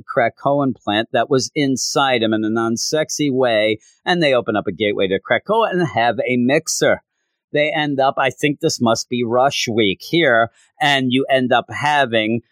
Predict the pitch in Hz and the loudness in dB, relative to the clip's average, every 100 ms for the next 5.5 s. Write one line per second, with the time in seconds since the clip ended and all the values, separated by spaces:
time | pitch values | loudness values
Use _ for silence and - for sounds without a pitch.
0 | _ - 120 117 - 151 135 123 - 120 | _ 0 0 0 -2 0 0 -2 -4 0
1 | 110 110 - 147 147 - 127 110 107 101 | 0 0 -4 -4 -4 -2 0 0 0 2
2 | 101 95 _ _ 123 127 127 110 113 110 | 2 0 _ _ -4 0 0 0 2 0
3 | 113 _ 110 110 101 110 107 107 107 131 | -4 _ -2 -2 0 0 2 2 0 0
4 | 120 113 107 92 101 101 98 117 - 110 | 0 2 0 0 -2 -2 -4 -8 -6 -2
5 | 117 92 90 - | 0 0 -2 -8